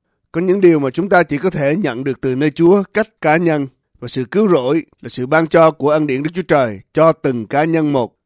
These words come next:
từng người một, từng tấm lòng một là những người đáp ứng với Chúa. Và sự thờ phượng, sự biết ơn, sự đáp ứng với Chúa cũng là sự chuyển động của từng cá nhân một, từng tấm lòng một, từng người một. Không ai có thể tin Chúa cho mình,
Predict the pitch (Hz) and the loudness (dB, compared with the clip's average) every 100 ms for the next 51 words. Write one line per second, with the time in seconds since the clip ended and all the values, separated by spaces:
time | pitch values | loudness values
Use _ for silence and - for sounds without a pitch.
0 | _ 147 143 147 147 143 139 131 - _ | _ -2 0 0 0 0 0 -2 -4 _
1 | _ - 135 131 185 180 139 139 127 - | _ -6 -4 -2 0 2 2 0 0 -4
2 | _ _ _ - 123 139 165 135 113 131 | _ _ _ -10 -6 -2 -2 -2 -2 -2
3 | 147 135 151 160 156 151 151 - _ _ | 0 0 -2 0 0 2 0 -2 _ _
4 | _ _ _ _ _ _ 139 139 143 147 | _ _ _ _ _ _ -8 -6 -6 2
5 | 160 147 151 135 127 - - 123 151 220 | 2 2 0 -2 -4 -12 -10 -2 2 2
6 | 180 180 180 175 - 113 160 170 190 180 | 4 4 4 -2 -8 -2 -2 0 0 2
7 | 185 180 185 220 - _ - 160 170 - | 2 4 4 4 -2 _ -6 0 0 0
8 | 143 123 139 190 120 113 - 147 - 147 | -4 -2 -2 0 -2 -4 -4 -4 -2 -2
9 | 131 165 202 180 170 151 123 _ _ _ | 0 0 2 2 2 2 0 _ _ _
10 | 143 127 117 160 180 143 127 127 107 _ | -6 -4 -2 0 4 2 2 -6 -6 _
11 | - 147 131 131 123 123 113 _ _ _ | -4 -2 0 0 0 -2 -6 _ _ _
12 | _ _ _ _ - 190 185 175 180 143 | _ _ _ _ -8 0 0 0 -2 -2
13 | 156 - 190 175 185 208 - 170 170 160 | -2 -2 -4 0 2 2 4 2 2 0
14 | 127 | -4